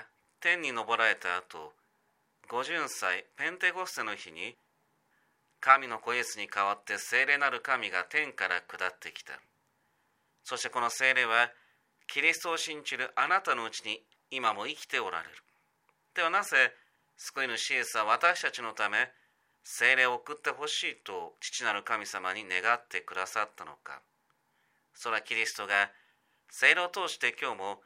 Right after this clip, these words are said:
あなたと共にいたいと望んでくださったから。今日も神の子イエスは、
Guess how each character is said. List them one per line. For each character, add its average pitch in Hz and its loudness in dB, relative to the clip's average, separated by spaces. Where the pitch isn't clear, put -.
あ 110 4
な 160 4
た 139 -2
と 113 -2
共 120 -6
に 117 -2
い 104 -12
た 131 4
い 117 -2
と 127 -6
望 107 -6
ん - -16
で 123 0
く - -14
だ 98 0
さ 101 -8
っ - -10
た 80 -12
か - -18
ら。 - -16
今 135 2
日 117 -4
も 113 -2
神 127 4
の 107 -2
子 113 -6
イ 110 0
エ 104 -2
ス - -10
は、 98 2